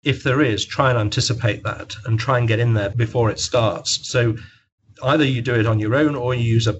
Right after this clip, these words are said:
specialist public affairs company. Start engaging with government, put your side of the story forwards, provide the sort of key messages you think they're going to want to hear, you know, so long as they're true,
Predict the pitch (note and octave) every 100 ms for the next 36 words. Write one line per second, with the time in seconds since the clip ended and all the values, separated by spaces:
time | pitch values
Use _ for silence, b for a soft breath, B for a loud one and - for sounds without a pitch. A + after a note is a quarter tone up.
0 | - - B2+ A#2 G#2+ - A#2+ A2 G#2+ B2+
1 | A#2+ A2 - G#2 - G#2 G2+ _ _ _
2 | _ - - - C#3 B2+ B2 - A#2 A2+
3 | A#2 A#2 G#2+ G2+ G#2+ G#2 G2+ F2+ - -
4 | - - - - D#3 C3 B2+ B2 C3+ A2
5 | G2+ - B2 A2 G2+ F#2+ - _ _ _
6 | - - B2+ A2 G2 F2+ - - - -
7 | - A#2 C3 C#3+ C3+ A2+ - A2 - D3
8 | B2 B2 - G#2+ G2+ G#2 A2+ G#2+ G#2+ G#2
9 | G#2 G#2 G2+ G2+ - C#3+ A2+ - - _
10 | B2+ - - G#2+ G#2+ F2+ F2 - D3+ G#2+